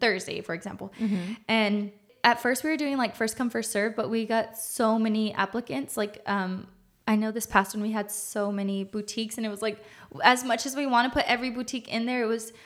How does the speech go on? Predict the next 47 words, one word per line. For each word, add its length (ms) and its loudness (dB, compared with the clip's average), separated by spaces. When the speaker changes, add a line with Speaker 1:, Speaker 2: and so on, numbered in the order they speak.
Speaker 1:
we 120 4
needed 260 4
to 80 -2
still 760 2
keep 260 0
it, 480 2
um, 240 0
Speaker 2:
There 120 10
needs 180 4
to 80 0
be 100 4
a 60 4
variety, 500 6
right? 60 6
Speaker 1:
Yes, 320 6
variety. 420 6
So 360 4
that's 400 6
just 240 -2
our 100 2
thing. 220 0
So 120 -4
now 280 6
we're, 520 2
this 200 -2
next 260 2
one, 120 0
we're 120 2
actually 360 2
gonna 200 0
kind 240 -4
of, 80 -2
like, 240 -4
pick 480 -2
and 380 -2
put 180 6
people 320 6
accordingly. 640 4
Speaker 2:
You're 140 10
Speaker 1:
And 60 10
Speaker 2:
like, 160 8
"And 200 4
in 120 4
no 140 4
specific 480 2
order, 300 8
okay? 140 4